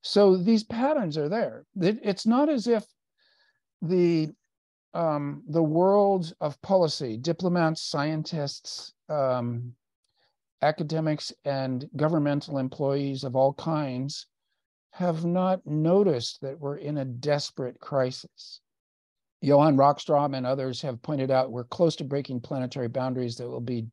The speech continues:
devastating. And we can't cross those boundaries if we want to pass on a decent biosphere to our generations to come. Well, that's been noticed. This is no longer the same world that I even wrote Ministry for the Future in.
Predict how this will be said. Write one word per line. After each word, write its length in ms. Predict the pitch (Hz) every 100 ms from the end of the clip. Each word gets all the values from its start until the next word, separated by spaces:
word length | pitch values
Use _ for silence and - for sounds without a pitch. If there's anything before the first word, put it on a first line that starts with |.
| -
devastating. 720 | 143 123 113 - 113 120 123 _ _ - - _ _
And 160 | 139 135
we 140 | 135
can't 280 | 131 165 143
cross 280 | - 156 -
those 180 | 131 120
boundaries 460 | 135 120 123 117
if 120 | 117
we 120 | 131 123
want 260 | 123 120
to 240 | 120 120 113
pass 300 | 131 131 123
on 160 | 123 120
a 40 |
decent 480 | 113 113 131 - 123
biosphere 520 | 120 135 - - 117 113
to 160 | 123
our 240 | 113 110 - _ 123 120 123
generations 640 | 139 139 131 123 131 113
to 100 | -
come. 360 | 139 165 107 - _ _ _ - _ _ _ _ -
Well, 180 | 214 254
that's 160 | 349
been 320 | - 220 190 123
noticed. 580 | 127 143 - - - 180
This 240 | 185 214
is 200 | 277 208
no 180 | 196 214
longer 560 | 202 196 190 170 151 139
the 160 | 151 156
same 240 | - 165
world 280 | 151 151 135
that 120 | 135
I 140 | 131 135
even 440 | 143 135 127 117
wrote 300 | 127 147 139
Ministry 380 | 131 120 117 123
for 140 | 113 120
the 120 | 113
Future 420 | - 117 127 107
in. 400 | - 127 95 95